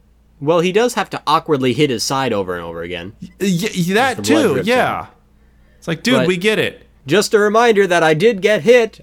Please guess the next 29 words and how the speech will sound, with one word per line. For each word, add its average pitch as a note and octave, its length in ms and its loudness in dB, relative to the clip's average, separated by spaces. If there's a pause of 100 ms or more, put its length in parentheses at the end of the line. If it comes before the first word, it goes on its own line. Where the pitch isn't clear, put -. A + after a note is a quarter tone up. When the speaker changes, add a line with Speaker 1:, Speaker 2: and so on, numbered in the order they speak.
Speaker 1:
I F#3 160 0
am A#3 240 4
Speaker 2:
Uh-huh. G#3+ 80 2
Speaker 1:
hurt, A#3+ 500 4
by F#3 160 0
the F3 120 0
way. F3 180 2
Excuse G3 340 0
me G3+ 100 2
while F#3 200 2
I F#3 100 2
run G3 220 2
away G3+ 280 2
and F3 80 -4
go F#3 140 2
do F3+ 140 0
my F#3 160 0
dance, G3 280 0
but E3+ 160 -2
I F3+ 100 2
am A3+ 240 2
hurt. G#3+ 440 0 (680)
Just - 40 -4
Speaker 2:
Well, G#3 140 4
Speaker 1:
so G3+ 160 0
you G3+ 60 6
Speaker 2:
and G3 100 2
then G3 220 2
Speaker 1:
know. D#3+ 80 -4